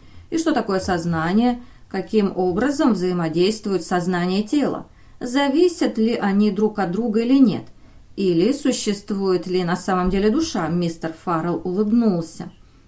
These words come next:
Не на эти ли вопросы вы желали бы услышать от меня ответ? Блейн кивнул. Фаррелл продолжил. Так вот, я ничего не могу вам сказать. Мы просто ничего не знаем,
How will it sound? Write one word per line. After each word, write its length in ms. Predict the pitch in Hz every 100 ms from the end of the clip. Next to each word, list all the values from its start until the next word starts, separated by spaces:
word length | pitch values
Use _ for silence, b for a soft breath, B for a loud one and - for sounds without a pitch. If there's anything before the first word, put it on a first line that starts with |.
| b 170
Не 220 | 190 202
на 180 | 185 156
эти 160 | 165
ли 80 | 165
вопросы 580 | 165 165 190 220 220 190
вы 160 | 170 175
желали 380 | 190 175 170
бы 140 | 170 180
услышать 460 | 180 185 185 185
от 80 | -
меня 240 | 208 208 214
ответ? 400 | 311 285 135 - b b b b b b
Блейн 500 | 202 202 190 175 175
кивнул. 640 | 254 254 277 226 156 147 - b b b
Фаррелл 600 | - - 143 180 175 170
продолжил. 920 | 160 202 214 214 247 196 160 147 165 - - - - - - -
Так 180 | 349 -
вот, 420 | 180 175 160 156 b b b -
я 360 | 185 202 190
ничего 800 | 180 196 359 - - 269 202 220
не 120 | 214
могу 360 | 185 175 175 196
вам 200 | 170 165
сказать. 640 | - - 165 147 107 - - b b -
Мы 220 | 220 226
просто 480 | 240 240 220 226 240
ничего 440 | 240 - 247 226
не 160 | 240 277
знаем, 500 | 233 185 139 139